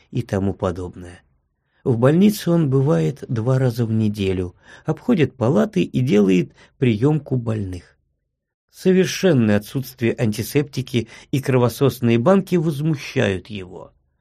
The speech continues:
Но новых порядков он не вводит – боясь оскорбить этим Андрея Ефимыча.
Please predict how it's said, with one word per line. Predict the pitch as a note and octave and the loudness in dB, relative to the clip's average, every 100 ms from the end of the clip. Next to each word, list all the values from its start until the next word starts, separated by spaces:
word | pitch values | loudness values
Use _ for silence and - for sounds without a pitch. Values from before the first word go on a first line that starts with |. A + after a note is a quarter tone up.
| _ _ | _ _
Но | D3+ D#3 | 2 4
новых | C3+ C#3 F3+ G3+ | 6 4 2 0
порядков | - F3 F3+ F3 F3 - _ _ _ | 0 2 2 0 -4 -6 _ _ _
он | C#3+ C3+ D3 | 2 4 4
не | C3 | 4
вводит – | G#2+ G2 G#2+ A2 A2 G#2+ _ _ A2+ | 2 0 0 2 0 -4 _ _ -2
боясь | A#2 B2 - | 0 0 0
оскорбить | C3 - G#2 G2 C3+ C#3+ | -4 -2 -2 -2 -4 -4
этим | C3+ A#2+ G#2+ - - | -4 -2 -4 -6 -6
Андрея | A2 G#2 G#2+ G#2+ | 0 0 2 0
Ефимыча. | G2 G#2 G#2 A2 F2+ E2 - - | 0 -6 -8 -10 -10 -14 -20 -20